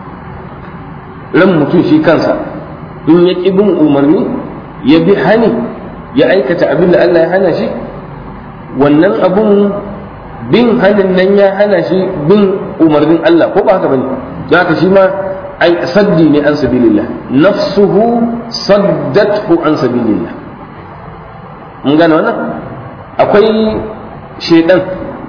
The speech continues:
Allah madauki ya dangana masa, shi ma cewa shaidan yana saddin mutane daga bin Allah. Sannan akwai kuma kafirai, kafirai har da mushrikai a cikinsu.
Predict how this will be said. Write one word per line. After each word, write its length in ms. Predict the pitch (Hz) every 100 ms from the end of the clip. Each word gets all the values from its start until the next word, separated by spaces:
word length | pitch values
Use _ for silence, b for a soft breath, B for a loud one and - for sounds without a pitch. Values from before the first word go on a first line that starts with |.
| - -
Allah 200 | - 180
madauki 320 | 165 - - 190
ya 80 |
dangana 400 | 190 202 165 147
masa, 240 | 180 185 170 - - - - - -
shi 160 | -
ma 140 | 185 185
cewa 560 | 202 185 190 185 -
shaidan 380 | - 160 180 190
yana 240 | 190 190 160
saddin 360 | - 208 196 196
mutane 760 | 170 180 175 147 160 185 - -
daga 160 | 135 143
bin 240 | 160 143
Allah. 280 | 123 123 117 - - - - - - - - - -
Sannan 280 | 131 165 160
akwai 140 | 160 175
kuma 200 | 196 202 - - - - - - - -
kafirai, 440 | 147 143 151 160 - - - - - - - -
kafirai 360 | 131 131 160 185 196 - - -
har 120 | 156 175 170 170 135
da 80 | 143
mushrikai 680 | 143 147 139 143 190 196
a 80 | 160
cikinsu. 400 | - 160 160 170